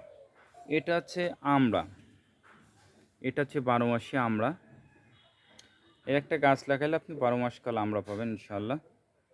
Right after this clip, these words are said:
এতে কোনো ডালে, এই আমড়া গাছ আপনারা দেখেন, কিন্তু এই আমড়া গাছের বৈশিষ্ট্যটা বলি, এর কোনো ডালে পূর্ণাঙ্গ ফল, কোনো ডালে গুটি, আবার কোনো ডালে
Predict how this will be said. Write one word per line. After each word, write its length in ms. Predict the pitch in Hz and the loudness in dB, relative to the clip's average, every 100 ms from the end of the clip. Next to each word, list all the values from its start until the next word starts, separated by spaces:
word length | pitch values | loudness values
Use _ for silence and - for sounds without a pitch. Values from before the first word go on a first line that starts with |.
| - - - - | -20 -20 -20 -16
এতে 180 | 131 - | -8 -6
কোনো 280 | 147 147 151 | 0 4 6
ডালে, 260 | 160 156 139 | 6 6 6
এই 80 | 135 127 - - | 6 -2 -10 -2
আমড়া 320 | 139 160 170 | 2 4 2
গাছ 200 | 180 196 | 0 -4
আপনারা 260 | - 196 | -10 -8
দেখেন, 420 | 175 156 156 147 165 | -2 -2 0 -2 -4
কিন্তু 400 | - 143 151 147 | -4 -4 0 0
এই 260 | 147 156 | 4 4
আমড়া 200 | 156 156 | 4 4
গাছের 280 | 147 143 143 | 2 2 -2
বৈশিষ্ট্যটা 640 | 131 135 131 139 - 139 | 2 2 2 -10 -6 -2
বলি, 300 | 123 107 113 170 _ _ _ _ - - | 0 2 0 -2 _ _ _ _ -20 -4
এর 220 | 139 165 160 | 4 4 4
কোনো 240 | 139 135 147 | 2 4 8
ডালে 380 | 156 151 156 170 _ _ _ _ _ - | 8 6 4 0 _ _ _ _ _ -6
পূর্ণাঙ্গ 460 | 147 151 147 143 139 | -2 2 4 4 2
ফল, 540 | - 135 127 131 139 139 - _ _ _ - | 2 6 6 6 2 -6 -20 _ _ _ -6
কোনো 260 | 117 131 | 0 2
ডালে 400 | 135 135 131 135 139 _ _ _ _ _ _ - | 4 4 2 0 -4 _ _ _ _ _ _ -14
গুটি, 600 | 95 113 123 139 139 135 127 _ _ - | -4 -2 0 2 2 2 -2 _ _ -6
আবার 300 | - 147 147 | 0 0 0
কোনো 320 | - 135 139 | 2 4 6
ডালে 360 | 139 135 139 | 4 4 2